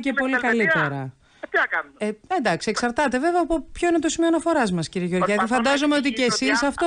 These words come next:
Speaker 1: θέλετε,
Speaker 2: πολλοί
Speaker 1: να
Speaker 2: πολέμοι
Speaker 1: λειτουργεί
Speaker 2: κάνουν.
Speaker 1: όσο καλύτερα
Speaker 2: Έχουμε, λέει,
Speaker 1: γίνεται.
Speaker 2: μεγαλύτερα εισοδήματα στην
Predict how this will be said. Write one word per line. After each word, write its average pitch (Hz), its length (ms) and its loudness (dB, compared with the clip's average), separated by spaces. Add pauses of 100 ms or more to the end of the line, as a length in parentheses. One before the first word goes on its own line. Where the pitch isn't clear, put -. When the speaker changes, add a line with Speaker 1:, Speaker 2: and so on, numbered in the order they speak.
(140)
Speaker 1:
θέλετε, 202 240 2
Speaker 2:
πολλοί 202 160 0
Speaker 1:
να 208 40 2
Speaker 2:
πολέμοι 214 180 2
Speaker 1:
λειτουργεί 220 300 2
Speaker 2:
κάνουν. 269 140 0
Speaker 1:
όσο 269 100 -4 (100)
καλύτερα 262 320 0
Speaker 2:
Έχουμε, 262 160 0
λέει, 233 80 2
Speaker 1:
γίνεται. 175 160 2
Speaker 2:
μεγαλύτερα 226 480 -4
εισοδήματα 233 420 -10
στην - 100 -20